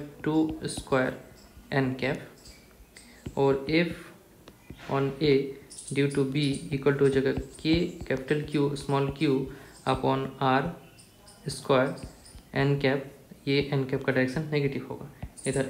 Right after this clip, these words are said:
n cap ले रहे हैं तो इधर minus n cap होगा। I cap भी लेके यूज़ कर सकते हैं। नेट force जो होगा at A equal to क्या हो जाएगा, एफ़ ए सी plus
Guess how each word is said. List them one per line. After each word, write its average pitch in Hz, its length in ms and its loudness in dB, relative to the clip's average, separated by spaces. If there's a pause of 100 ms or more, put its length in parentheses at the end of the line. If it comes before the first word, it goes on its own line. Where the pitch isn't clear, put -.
n 135 120 0
cap 160 140 2
ले 160 140 6
रहे 160 100 2
हैं 208 160 0
तो - 140 -8
इधर 147 300 0
minus 127 420 0
n 123 160 -6
cap - 140 -10
होगा। - 640 -4
I 147 120 4
cap 170 120 4
भी 165 100 4
लेके 156 260 2
यूज़ 143 160 -2
कर 127 100 0
सकते - 280 -10
हैं। - 80 -20 (560)
नेट 185 240 6 (100)
force 170 240 4
जो 160 80 4
होगा 147 240 4 (360)
at 139 320 2
A 139 140 2 (540)
equal 139 240 6
to 139 120 4
क्या 127 120 2
हो 127 80 0
जाएगा, 131 240 -4 (480)
एफ़ 170 280 2 (140)
ए 135 120 4
सी 165 220 -2 (1120)
plus 180 280 8